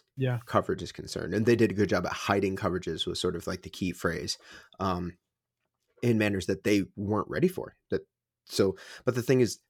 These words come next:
Speaker 2: it wasn't a lot of new stuff necessarily. Like, the Vikings have done this, but there's plenty of game film for this, like, you
Speaker 1: From what
Speaker 2: know.
Speaker 1: they're doing, yeah.
Speaker 2: So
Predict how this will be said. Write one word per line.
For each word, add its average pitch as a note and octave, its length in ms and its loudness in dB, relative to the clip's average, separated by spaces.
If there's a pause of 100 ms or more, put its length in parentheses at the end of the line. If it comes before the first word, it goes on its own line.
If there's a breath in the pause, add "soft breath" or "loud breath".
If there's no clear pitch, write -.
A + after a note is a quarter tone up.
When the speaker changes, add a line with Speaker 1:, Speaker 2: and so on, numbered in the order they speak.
(180)
Speaker 2:
it A#2 200 4
wasn't D3 360 2
a - 20 4
lot A2+ 220 4
of F#2 80 -2
new B2 240 2
stuff - 400 -6
necessarily. - 640 -6
Like, - 200 -6 (140)
the F2+ 60 -12
Vikings E3 360 2
have F#2 120 0
done A2 160 4
this, - 180 -2
but F#2+ 220 0
there's G#2 140 0
plenty E3 280 2
of A#2+ 140 0 (480)
game C#3+ 240 4
film G2+ 240 2
for - 180 -2
this, B2 320 0
like, A2+ 180 -2
you A2+ 160 0
Speaker 1:
From A2 80 -4
what B2+ 180 4 (100)
Speaker 2:
know. - 20 4
Speaker 1:
they're B2 120 4
doing, C3 320 0
yeah. B2+ 180 4 (380)
Speaker 2:
So G2 440 4